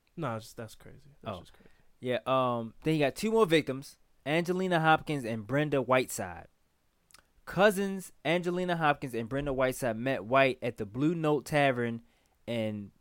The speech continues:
Speaker 2: Poughkeepsie,
Speaker 1: Poughkeepsie.
Speaker 2: Poughkeepsie,
Speaker 1: Mm-hmm.
Speaker 2: New York, in July twentieth, nineteen ninety-two.
Speaker 1: I did a serial killer from there.
Speaker 2: Yeah, I thought it sounded
Speaker 1: The
Speaker 2: familiar.
Speaker 1: Poughkeepsie
Speaker 2: Yeah.
Speaker 1: Killer.
Speaker 2: Yep.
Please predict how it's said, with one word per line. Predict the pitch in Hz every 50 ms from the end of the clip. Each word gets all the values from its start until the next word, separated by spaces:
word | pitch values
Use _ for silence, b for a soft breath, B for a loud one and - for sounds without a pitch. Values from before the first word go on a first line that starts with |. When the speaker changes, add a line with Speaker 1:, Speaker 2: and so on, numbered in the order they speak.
| _ _ _ _ _ _ _ _ _ _ _
Speaker 2:
Poughkeepsie, | - 143 143 151 156 - - 170 165 - - - 175 180 180 - _ _ _ _ _ _
Speaker 1:
Poughkeepsie. | - 123 - 120 107 - - - -
Speaker 2:
Poughkeepsie, | - 127 - 160 160 165 - - 160 160
Speaker 1:
Mm-hmm. | 104 104 107 110 113 - -
Speaker 2:
New | 123 135
York, | 139 131 113 98 - -
in | - 117 113 110
July | 113 113 127 135 139 139 139 139 135 -
twentieth, | - - 143 135 131 123 110
nineteen | 117 120 120 - 127 120
ninety-two. | 113 113 110 107 - 110 95 90 90 -
Speaker 1:
I | - 127
did | 135 139 123
a |
serial | - 156 151 131 117
killer | - 110 101 95
from | - 107 104
there. | 104 101 101 _ _ _ _ _ _ _ _ _ _ _ _ _ _ _ _
Speaker 2:
Yeah, | 117 127 120 110 110 131
I | 139
thought | - 156 151 135
it | 123 113
sounded | 123 113 110 101
Speaker 1:
The | 107
Speaker 2:
familiar. | 107 107 151
Speaker 1:
Poughkeepsie | - 185 -
Speaker 2:
Yeah. | 104
Speaker 1:
Killer. | 101 127 107 101 104 - -
Speaker 2:
Yep. | 107 113 117 -